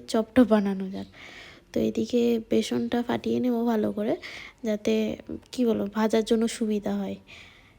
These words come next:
তোমরা ব্যাটারটা দেখতেই পাচ্ছ কতটা মানে থিকনেস হয়ে গেছে।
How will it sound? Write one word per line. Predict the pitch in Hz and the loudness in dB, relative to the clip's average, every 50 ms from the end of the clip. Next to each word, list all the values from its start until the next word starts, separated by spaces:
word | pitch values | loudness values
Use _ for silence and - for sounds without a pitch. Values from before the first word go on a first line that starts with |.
| - - - - - - - 254 - | -20 -20 -10 -4 -2 -2 -2 -2 -2
তোমরা | - 262 247 254 247 | -2 0 2 2 2
ব্যাটারটা | 226 220 214 233 226 - - 233 | 2 2 0 0 -2 -2 0 2
দেখতেই | 214 226 220 - - 247 240 | 4 2 2 2 2 2 2
পাচ্ছ | 226 226 220 220 - - 233 | 4 2 0 -2 -4 -6 -6
কতটা | 226 - 214 - 233 - 240 220 226 - - - - - - - - | -4 -6 -6 -4 -2 -2 0 0 -2 -2 -8 -16 -16 -16 -14 -6 -4
মানে | 240 220 220 233 226 226 - - - - _ _ - - - - - - - _ - | -2 0 2 2 2 2 0 -2 -6 -12 _ _ -14 -12 -12 -12 -12 -16 -18 _ 4
থিকনেস | - 277 262 - - 247 240 247 247 240 - - | 4 4 4 4 2 2 4 4 4 4 4 4
হয়ে | 233 226 226 226 | 6 6 6 6
গেছে। | 226 220 214 - - 247 | 4 2 2 2 0 0